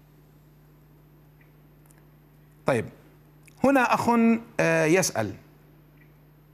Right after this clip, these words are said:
يقول: "هل ورد في كتبكم يا إخواننا السنة أن النبي صلى الله عليه وسلم قال في الإمام علي عليه السلام: 'اللهم انصر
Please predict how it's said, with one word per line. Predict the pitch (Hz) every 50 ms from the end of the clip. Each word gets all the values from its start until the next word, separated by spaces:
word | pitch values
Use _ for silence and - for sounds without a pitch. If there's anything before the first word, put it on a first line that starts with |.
| _ _ _ - - - - - - -
يقول: | 165 165 165 - 240 247 240 240 240 233 226 208 - - - - - _ - - - - - - - - - -
"هل | - - 196 240 254 226
ورد | 190 190 214 226 202 185 160 170
في | - - 185
كتبكم | 160 - 170 156 190 214 196 214 208 - 208 214 220 226 226 240 - - - - - - - - _ _ - - - _ _ - - - -
يا | 139 170 202 220 226 208
إخواننا | 175 151 151 175 196 220 226 226 214 214 214 214 214 220 220 220 -
السنة | 196 - - 240 233 190 151 120 98 90 87 - - - - - - _ _ - - - - - _ _ _ _ _ - _ - - - - - - - - - - - -
أن | 185 190 196
النبي | 196 190 185 185 190 233 214
صلى | 180 - 196 190 185
الله | 180 196
عليه | 196 185 180
وسلم | 160 - - 196 190 170 160
قال | 151 - 190 196 196 180 160
في | - -
الإمام | 175 170 - 175 175 185 196 185 170 156
علي | 131 147 156 175 190 180 165
عليه | 147 147 160 160 156
السلام: | 147 131 - 156 147 165 196 214 226 226 226 233 - - - - - - - - - _ _ _ -
'اللهم | 170 175 180 180 180 170 170 180 185 185
انصر | 220 196 160 - 190 190